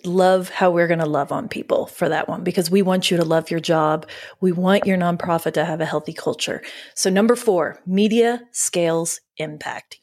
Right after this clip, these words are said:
You knew this one was coming. It's probably long overdue, but y'all,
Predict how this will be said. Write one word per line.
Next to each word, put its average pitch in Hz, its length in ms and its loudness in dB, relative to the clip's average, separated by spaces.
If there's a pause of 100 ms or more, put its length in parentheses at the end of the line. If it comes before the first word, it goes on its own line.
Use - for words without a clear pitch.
You 415 140 2
knew 160 220 -2
this - 240 -8
one 139 200 -16
was - 160 -6
coming. 233 600 2
It's 233 140 2
probably 196 680 2
long 185 280 2
overdue, 185 600 2
but 196 200 -8
y'all, 170 420 -8